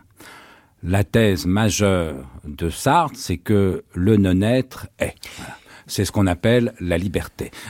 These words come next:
Euh, au sens sartrien du terme, le, le libre arbitre, euh, comme on aurait dit au, au dix-septième siècle, c'est-à-dire que l'homme est l'être qui est ce qu'il n'est pas et qui n'est pas ce qu'il est.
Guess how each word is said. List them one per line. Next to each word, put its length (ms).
Euh, 200
au 120
sens 240
sartrien 600
du 160
terme, 240
le, 80
le 120
libre 260
arbitre, 480
euh, 140
comme 240
on 100
aurait 200
dit 220
au, 100
au 200
dix-septième 500
siècle, 280
c'est-à-dire 140
que 100
l'homme 460
est 140
l'être 540
qui 280
est 260
ce 180
qu'il 260
n'est 120
pas 480
et 80
qui 160
n'est 160
pas 360
ce 280
qu'il 260
est. 100